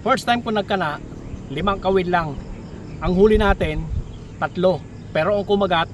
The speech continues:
apat. Yung isa walang huli. Yung pang-apat na isa, sumabit. Hindi ko na makita.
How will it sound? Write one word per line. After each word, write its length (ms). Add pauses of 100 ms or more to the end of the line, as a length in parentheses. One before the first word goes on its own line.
(120)
apat. 380 (420)
Yung 160
isa 220
walang 260
huli. 380
Yung 80
pang-apat 580
na 140
isa, 320 (1040)
sumabit. 500 (1300)
Hindi 320
ko 80
na 160
makita. 560